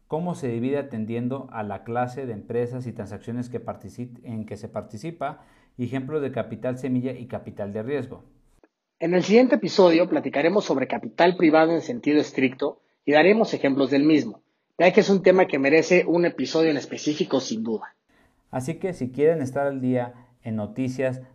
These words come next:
Speaker 1: del sector de capital privado y platicarlo entre amigos, los esperamos en nuestro próximo podcast, en el, en el que abordaremos más puntualmente las empresas promovidas que están destacando en el ecosistema de capital pre-, emprendedor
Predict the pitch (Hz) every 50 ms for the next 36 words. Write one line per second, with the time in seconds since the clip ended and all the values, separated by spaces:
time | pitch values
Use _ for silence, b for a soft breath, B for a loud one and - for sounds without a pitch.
0 | B - 107 104 101 - 107 - - - 123 120 117 110 110 - - - 104 113
1 | 113 110 113 123 120 113 113 113 113 110 113 110 117 120 113 - 104 - - 107
2 | - 117 117 120 131 131 127 135 156 160 160 151 135 151 147 147 - 117 117 110
3 | 120 113 117 120 120 131 143 156 156 139 139 127 123 127 113 107 - 123 123 -
4 | 139 135 131 127 123 127 B B B B _ - 135 135 131 131 - 175 196 190
5 | - _ _ _ _ _ _ _ - 113 117 123 127 131 127 127 117 117 113 117
6 | 117 113 113 113 120 123 135 143 139 131 131 135 147 147 - - 156 135 131 139
7 | 127 131 131 127 131 131 120 110 - 110 104 120 123 123 127 139 143 135 131 131
8 | 131 135 131 131 131 - - - 113 110 113 113 113 113 117 117 120 123 127 -
9 | 131 127 127 123 113 110 104 101 - - 107 - - - - 113 120 120 120 -
10 | 110 101 - 107 - 107 104 104 131 131 127 127 123 123 127 147 160 170 190 185
11 | 170 170 180 175 175